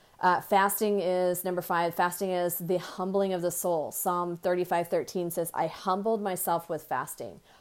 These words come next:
Our soul is wisdom and intellect.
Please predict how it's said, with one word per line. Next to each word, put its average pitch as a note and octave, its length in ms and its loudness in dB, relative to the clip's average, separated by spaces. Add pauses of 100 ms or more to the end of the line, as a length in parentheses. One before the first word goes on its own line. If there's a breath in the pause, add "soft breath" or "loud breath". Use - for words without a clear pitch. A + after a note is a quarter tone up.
Our F#3 140 2
soul G3+ 640 2
is F3 240 -2
wisdom F3 840 -4 (800 soft breath)
and F3+ 240 0
intellect. E3 580 -6